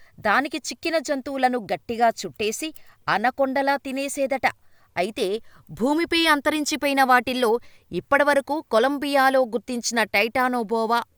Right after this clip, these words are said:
అతిపెద్ద పాముగా చెబుతారు. వాసుకి ఇండికస్ దాన్ని మించి ఉంది.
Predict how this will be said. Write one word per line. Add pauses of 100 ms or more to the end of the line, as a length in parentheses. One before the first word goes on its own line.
అతిపెద్ద
పాముగా
చెబుతారు. (640)
వాసుకి
ఇండికస్
దాన్ని
మించి
ఉంది.